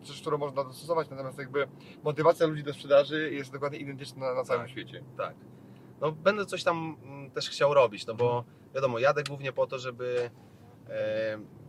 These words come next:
Speaker 2: żeby spędzić czas z rodziną, bo przez ostatnie, no, w, cztery miesiące temu urodziła mi się córka, nasze
Speaker 1: Mhm.
Speaker 2: drugie dziecko.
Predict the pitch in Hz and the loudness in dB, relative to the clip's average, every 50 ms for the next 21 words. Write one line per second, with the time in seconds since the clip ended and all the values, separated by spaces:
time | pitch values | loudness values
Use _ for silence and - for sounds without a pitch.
0 | - - - - 123 123 127 117 - 143 139 139 127 104 101 - - 127 123 120 | -20 -16 -10 -8 -8 -6 -6 2 4 4 4 4 2 -6 -2 2 4 4 4 2
1 | - - 117 120 127 127 131 127 127 135 127 123 113 117 113 - 131 123 117 120 | 0 -6 -8 -6 -4 -4 -4 -4 -4 -4 -4 -2 -2 -4 -4 -6 -8 -10 -10 -12
2 | 117 - 135 123 120 120 117 117 117 104 - - 110 117 113 113 110 98 - - | -2 0 0 0 0 -2 -6 -8 -8 -10 -10 -10 -8 -6 -6 -6 -6 -8 -6 2
3 | - 139 143 143 139 135 - 135 131 131 120 131 131 131 127 123 120 120 120 120 | 4 4 6 4 2 -4 -6 -8 -8 -2 0 0 0 0 -2 -4 -4 -4 -4 -4
4 | 131 120 117 117 143 120 120 - 123 120 110 110 113 110 113 113 113 120 135 120 | -4 -4 -4 -4 -8 -10 -10 -8 -8 -8 -4 -2 0 0 0 -2 -6 -8 -12 -12
5 | 110 113 113 107 107 107 95 - - - 107 113 117 | -12 -12 -12 -12 -12 -14 -14 -6 -2 0 0 0 0